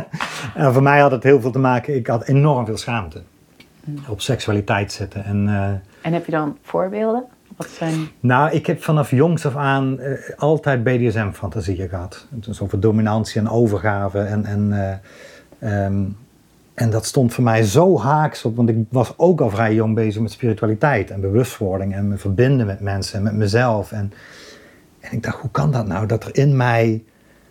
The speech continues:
Speaker 1: ehm, ik, ik wil echt verbonden zijn met mensen. Dat was, dat was echt, daar snakte ik naar, wat ik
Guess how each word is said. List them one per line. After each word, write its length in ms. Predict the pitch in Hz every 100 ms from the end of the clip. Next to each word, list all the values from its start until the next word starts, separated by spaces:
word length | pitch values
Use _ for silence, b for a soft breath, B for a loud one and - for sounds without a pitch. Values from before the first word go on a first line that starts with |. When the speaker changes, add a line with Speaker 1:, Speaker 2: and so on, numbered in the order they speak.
| b -
Speaker 1:
ehm, 340 | 120 113 107 98 101 _ _ _ _ _ _ -
ik, 160 | -
ik 240 | 156 135 117
wil 440 | 117 127 120 120 -
echt 260 | 143 -
verbonden 540 | - 107 90 123 170 156
zijn 160 | 147
met 100 | 147
mensen. 340 | 135 143 139 110
Dat 160 | 107
was, 320 | 113 110 - -
dat 260 | 110 - -
was 200 | 104 -
echt, 300 | 107 92 -
daar 160 | 98
snakte 600 | - - 135 147 - 151
ik 120 | 123
naar, 320 | 131 127 147 139
wat 260 | 147 107
ik 80 | 104